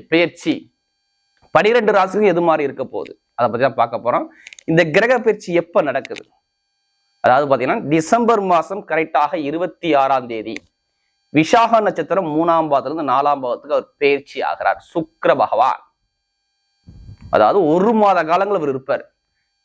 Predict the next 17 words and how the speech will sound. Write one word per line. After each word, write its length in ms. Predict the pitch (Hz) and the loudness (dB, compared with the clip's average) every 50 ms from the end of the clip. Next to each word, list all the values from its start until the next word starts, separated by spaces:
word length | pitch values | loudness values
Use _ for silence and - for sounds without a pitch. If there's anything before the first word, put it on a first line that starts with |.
| - 135 139 | -2 2 4
ஜனவரி 380 | 185 185 208 240 247 247 240 226 208 202 | 4 4 4 4 2 2 2 2 4 2
மாசம் 300 | 190 175 - - - 240 - 151 | 2 2 0 -2 -6 -4 -2 -2
பதினாறாம் 600 | 147 156 180 214 214 208 196 190 180 170 160 143 | 0 0 0 0 0 2 2 2 2 2 0 -2
தேதி 180 | 135 123 117 107 104 110 | -6 -8 -8 -8 -4 -4
வரை 180 | 127 151 143 - _ _ _ _ _ _ _ _ _ _ _ _ _ _ _ _ _ _ _ _ _ _ _ _ _ _ _ - | -2 -2 -4 -6 _ _ _ _ _ _ _ _ _ _ _ _ _ _ _ _ _ _ _ _ _ _ _ _ _ _ _ 0
இந்த 120 | 107 107 101 - | 2 2 4 4
சுக்கிர 220 | 139 127 135 160 151 143 131 | 2 2 2 2 2 4 2
பகவான் 200 | 123 127 120 113 113 | 0 0 -2 -4 -6
வந்து 200 | 135 175 180 147 120 101 101 87 - - - _ _ _ _ _ _ - 135 | -4 -2 -2 -2 -2 -2 -4 -6 -8 -10 -12 _ _ _ _ _ _ 0 2
ஒரே 200 | 147 151 160 170 180 180 160 143 | 2 4 4 2 2 0 0 0
பாவத்துல 380 | 139 127 131 123 120 113 110 127 | 0 0 0 -2 -4 -6 -4 -4
தான் 120 | 127 123 117 | -4 -4 -6
நிப்பார். 340 | - - - 120 - - - _ _ _ _ _ _ _ _ _ _ _ _ _ _ _ _ - 120 147 | -8 -6 -4 -4 -4 -6 -8 _ _ _ _ _ _ _ _ _ _ _ _ _ _ _ _ 0 2 4
ஜனவரி 320 | 147 165 170 170 165 156 151 143 | 4 4 4 2 2 2 2 2
மாசம் 280 | 135 - 208 233 320 349 - - - - _ _ _ _ - 147 | 4 4 2 2 2 0 -4 -8 -20 -20 _ _ _ _ 0 0
பதினாறாம் 600 | 160 180 220 220 202 196 185 175 165 156 143 135 135 | 2 2 2 2 4 4 4 4 2 2 2 2 0
தேதி 180 | 127 120 120 | 0 0 0